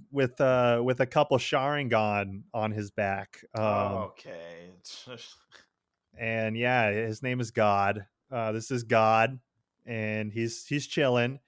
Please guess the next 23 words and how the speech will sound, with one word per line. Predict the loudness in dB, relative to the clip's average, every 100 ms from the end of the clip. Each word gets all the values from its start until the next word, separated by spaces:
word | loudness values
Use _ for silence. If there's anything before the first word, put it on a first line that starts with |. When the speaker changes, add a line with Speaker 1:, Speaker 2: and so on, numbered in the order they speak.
| _ _
Speaker 2:
He's | -8
Speaker 1:
And | -4
Speaker 2:
got | -4
Speaker 1:
he's |
Speaker 2:
the | 0
Speaker 1:
got | 2
some, | 2 2
Speaker 2:
world's | 0 -2
longest | 0 0 0 -4 -10
Speaker 1:
he's | -10 -8 -2
got | 0 0
some | -2
Speaker 2:
earlobes. | -4 0
Speaker 1:
big, | 6 8 10 8 6 0 -8
yeah, | 0 0 -2 _ _ _ _
bigly | 2 4 4 4 4
long | 6 8 6 4
earlobes. | 2 2 6 6 6 6
Speaker 2:
<laughs> | 6 6
A |
Speaker 1:
And | 4 2
at | 6
Speaker 2:
bigly | 6 6